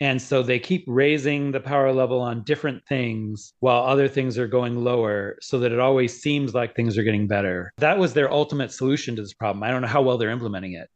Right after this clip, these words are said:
but in Magic, you know, you want to sell the new expansion and you're building your decks and you can just play with the old cards. And so what do you do? And so there's this temptation, and, well, you make the new cards better, then maybe you'll sell them.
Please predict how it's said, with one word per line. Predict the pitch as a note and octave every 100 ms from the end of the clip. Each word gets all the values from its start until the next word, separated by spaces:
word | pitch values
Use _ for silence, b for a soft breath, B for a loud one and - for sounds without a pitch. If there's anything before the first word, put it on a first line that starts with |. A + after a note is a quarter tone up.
| -
but | A2 D3 B2+ -
in | - C#3
Magic, | D3+ G#3+ D3+ C3+ B2+
you | C3+
know, | A#2+
you | A#2+ C3+
want | D#3+
to |
sell | D3 D3+ D3
the | B2+
new | B2+ C3+
expansion | - - C3 A2+ A2+ G#2+ A2 A2 -
and | C#3+ C3 A#2+ G#2+
you're | A#2+
building | B2+ C#3+ C3+
your | B2
decks | C#3+ D3 A#2+
and |
you | C3
can | C#3
just | B2+
play | - D3
with | C#3
the | A2+
old | B2+ D3+
cards. | - G2+ G2 - - - -
And | C#3+ A#2+
so | - B2
what | B2+
do |
you | A#2+
do? | A#2+ D3 G#2 F2 -
And | B2+ A2+ G#2+
so | B2
there's | A2+ A2+
this | G#2+ G#2+
temptation, | - A#2 B2+ A2+ A#2 A2
and, | G#2+
well, | A2
you | A2+ G#2+
make | A2+
the | A#2+
new | A#2
cards | B2 G#2 F2+
better, | F#2+ D#3 C3 G2+
then | G#2+ C#3
maybe | B2+ G#2
you'll | F#2 F#2
sell | - F#2+
them. | F2 F#2